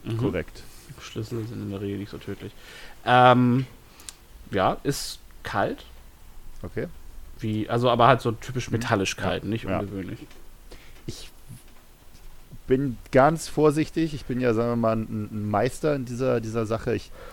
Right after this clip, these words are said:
Speaker 2: versuche einfach mal ein Gefühl dafür zu bekommen, ob man ihn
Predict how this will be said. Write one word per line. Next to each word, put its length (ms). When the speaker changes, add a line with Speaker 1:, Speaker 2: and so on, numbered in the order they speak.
Speaker 2:
versuche 260
einfach 180
mal 100
ein 100
Gefühl 420
dafür 340
zu 140
bekommen, 460
ob 180
man 200
ihn 180